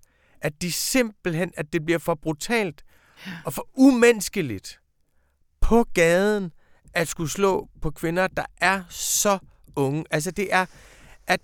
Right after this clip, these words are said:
Speaker 1: at selve det vil få nogen, vil skabe splittelse i militæret, få nogen til at, at forlade regimet. Det er for mig at se det, det
Speaker 2: Mm.
Speaker 1: virkelige
Speaker 2: Mm.
Speaker 1: håb, at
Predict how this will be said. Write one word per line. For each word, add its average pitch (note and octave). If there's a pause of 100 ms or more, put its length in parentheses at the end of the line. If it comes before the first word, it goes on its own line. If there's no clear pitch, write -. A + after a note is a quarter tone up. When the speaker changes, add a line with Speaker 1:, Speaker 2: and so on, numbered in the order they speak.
(140)
Speaker 1:
at F3
selve B3+
det G3+
vil F#3
få F#3+
nogen, F#3
vil E3+
skabe E3
splittelse A#3+
i A#3 (920)
militæret, F#3
få F#3
nogen G#3
til -
at, D#3+
at D#3
forlade A3
regimet. G#3 (1120)
Det B3
er A#3+
for A#3+
mig G#3
at G3+
se A3+
det, F3+
det G#3
Speaker 2:
Mm. F3+
Speaker 1:
virkelige G3
Speaker 2:
Mm. D#3
Speaker 1:
håb, F#3+
at D3